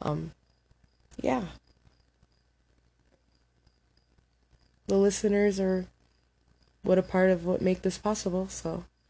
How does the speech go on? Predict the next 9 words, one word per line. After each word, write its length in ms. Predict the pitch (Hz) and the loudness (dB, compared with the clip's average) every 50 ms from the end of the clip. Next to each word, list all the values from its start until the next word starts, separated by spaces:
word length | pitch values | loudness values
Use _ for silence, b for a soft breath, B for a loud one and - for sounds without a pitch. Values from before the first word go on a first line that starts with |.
| _ _ _ _ _ _ _ _ _ _ _ _ _ _ _ _ _ _ _ _ _ | _ _ _ _ _ _ _ _ _ _ _ _ _ _ _ _ _ _ _ _ _
you 140 | - 196 185 | -4 0 4
guys 260 | 190 196 196 190 196 | 6 6 6 4 4
have 200 | - 208 202 196 | 2 0 2 2
a 20 | |
nice 380 | 196 196 202 202 190 - - - | 2 2 2 2 0 -2 -4 0
day 540 | - 220 220 226 233 233 233 233 233 226 - - _ _ _ _ - _ _ _ _ _ _ _ _ _ _ _ _ _ _ _ _ _ - - | 2 4 4 6 6 6 6 4 4 0 -4 -10 _ _ _ _ -20 _ _ _ _ _ _ _ _ _ _ _ _ _ _ _ _ _ -6 -2
and 580 | 185 185 185 185 180 180 180 180 175 175 175 | 0 2 2 4 4 2 2 0 -2 -2 -4
stay 420 | - - - - - 185 180 185 180 | -6 -6 -6 -4 0 0 2 2 0
safe. 600 | - - - 190 202 208 214 214 214 - - | 0 2 2 4 4 4 4 2 0 -6 -18